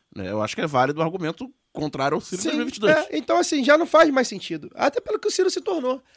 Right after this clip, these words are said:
Speaker 2: Você pode pegar as declarações do Ciro de dois mil e dezoito e as declarações do Ciro de dois mil e vinte e dois. Você vai ver que a coisa tá indo pra um caminho perigosíssimo. Inclusive, o P D T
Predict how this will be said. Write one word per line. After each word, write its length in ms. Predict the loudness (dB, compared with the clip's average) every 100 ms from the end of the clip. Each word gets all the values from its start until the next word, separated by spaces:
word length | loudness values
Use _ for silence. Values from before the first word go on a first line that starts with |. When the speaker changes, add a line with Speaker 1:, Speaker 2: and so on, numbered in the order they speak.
| _
Speaker 2:
Você 160 | -6 -4
pode 300 | 0 -2 2
pegar 240 | 2 2
as 80 | 0
declarações 600 | -2 -2 -4 -2 0 0
do 100 | -2
Ciro 340 | -4 -6 -8
de 60 | -6
dois 160 | -6 -6
mil 100 | -8
e 80 |
dezoito 360 | -6 -2 -2 -2 _ -20 _
e 40 | -4
as 80 |
declarações 420 | -4 -2 -4 -4 -10
do 80 |
Ciro 180 | -12 -12
de 60 | -8
dois 100 | -8
mil 100 | -8
e 40 |
vinte 120 | -10
e 40 | -6
dois. 280 | -6 -6 -8
Você 120 | -4
vai 120 | 0
ver 160 | 0 -2
que 120 | -8
a 220 | -12 -8
coisa 260 | -4 -4 -4 -12
tá 300 | -8 -8 -10 -14 _ _ -20 -10
indo 220 | -8 -6
pra 140 | -8
um 20 | 0
caminho 360 | 0 2 -4 -6 _ _ _
perigosíssimo. 680 | -2 0 0 0 -4 -8 -16 -14
Inclusive, 340 | -8 -6 -6
o 40 |
P 140 | -4 -4
D 120 | -4
T 260 | -4 -4